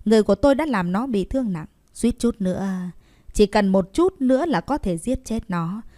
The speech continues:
Không ngờ tới, có người cứu, được người khác cứu đi rồi, từ đó đã mất tích. Tròn năm năm rồi, năm năm này, tôi ăn không ngon, ngủ không yên, đóng cửa tu hành. Tôi lo lắng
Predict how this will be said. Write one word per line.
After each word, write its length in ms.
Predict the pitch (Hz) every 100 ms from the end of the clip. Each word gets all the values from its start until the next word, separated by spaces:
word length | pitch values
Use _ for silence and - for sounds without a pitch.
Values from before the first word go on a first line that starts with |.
| _
Không 320 | - 214 190
ngờ 160 | 165 156 -
tới, 340 | 165 170 226 -
có 120 | 311
người 220 | 226 180
cứu, 460 | 160 - 202 220 302 - - -
được 260 | 208 214
người 180 | 220 208
khác 280 | 196 370 -
cứu 220 | 285 320
đi 200 | 285 302
rồi, 360 | 196 175 165 156 -
từ 160 | 196
đó 300 | 175 180 202 294
đã 140 | 233
mất 180 | 240 262 -
tích. 140 | 254 - _ _ _ _
Tròn 380 | - 180 170 170
năm 240 | 240 254 247
năm 220 | 247 214
rồi, 280 | 170 151 143 _ -
năm 280 | 196 208
năm 220 | 202 202 175
này, 260 | 151 143 - - - -
tôi 100 | 208
ăn 200 | 220 226
không 300 | 220 269 254
ngon, 240 | 254 262
ngủ 180 | 214 202
không 260 | 190 294 220
yên, 260 | 269 277 240 - -
đóng 260 | 220 247 339
cửa 240 | - 196 180 -
tu 160 | 294 262
hành. 300 | 170 160 139 - _ - -
Tôi 120 | 196
lo 200 | 185 180
lắng 380 | 170 170 175